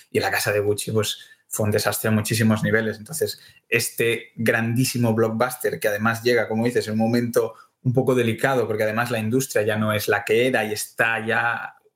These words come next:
el público está ya un poco fatigado de tanta secuela, tanto reboot, tanto remake, que no lleva a ninguna parte, que solo estira del éxito de otros,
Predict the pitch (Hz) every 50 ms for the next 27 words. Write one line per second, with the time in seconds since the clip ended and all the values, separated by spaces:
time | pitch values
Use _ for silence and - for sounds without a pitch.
0 | _ _ - 123 113 117 135 127 131 131 123 - 123 120 117 123 123 117 - -
1 | 135 127 - - 120 120 - 123 113 - - 113 110 117 123 131 131 123 117 113
2 | 110 107 117 117 117 117 - - 113 110 - - 127 131 135 131 123 117 110 110
3 | 113 113 113 110 117 110 110 104 110 127 139 131 131 117 113 117 117 110 107 107
4 | 120 131 127 - 113 113 113 113 117 113 110 110 107 104 104 - - 127 131 127
5 | - 123 110 120 - - 113 117 113 - - - - - - 127 123 117 120 113
6 | 107 - - - - - - - - 165 113 110 117 120 120 - - 110 - 117
7 | 113 107 110 110 110 120 117 113 120 113 107 - - - -